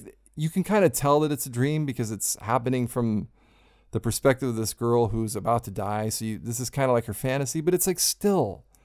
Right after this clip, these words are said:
it's an entire episode of something that didn't actually happen in the story. The, the girl, what's her name? Um,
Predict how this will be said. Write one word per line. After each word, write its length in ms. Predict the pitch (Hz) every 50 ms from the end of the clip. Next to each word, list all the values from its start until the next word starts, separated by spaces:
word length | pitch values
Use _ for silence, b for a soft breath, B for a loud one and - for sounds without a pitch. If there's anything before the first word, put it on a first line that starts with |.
| _ _ _
it's 160 | - 147 - 180
an 80 | 180
entire 520 | 175 160 - - - - 202 208 202 190 -
episode 460 | 147 175 170 170 - - 160 151 143
of 60 | 131
something 260 | - 175 156 156 151
that 140 | 147 127 -
didn't 240 | - 160 143 127 131
actually 380 | 101 156 160 - - - 131
happen 440 | 117 120 143 165 165 - 95 - - - _ _ _ _ _
in 140 | 160 156 143
the 60 | 127
story. 460 | - - - 156 151 135 104 - - - _ _ _ _ _ _ _ _ _ _ _ _ _ _ _ _ _ _ _ _ _ _ _ _ _ _ _ _ _ _
The, 420 | - - 110 113 110 104 101 92 -
the 120 | - 117
girl, 360 | 104 104 135 143 143 139 - -
what's 240 | 120 160 - -
her 140 | - 147 147
name? 360 | 151 151 156 160 160 165 160 - _ _ - _ _ _ _ _ _ _ -
Um, 540 | - 95 95 95 90 87 85 87 - 120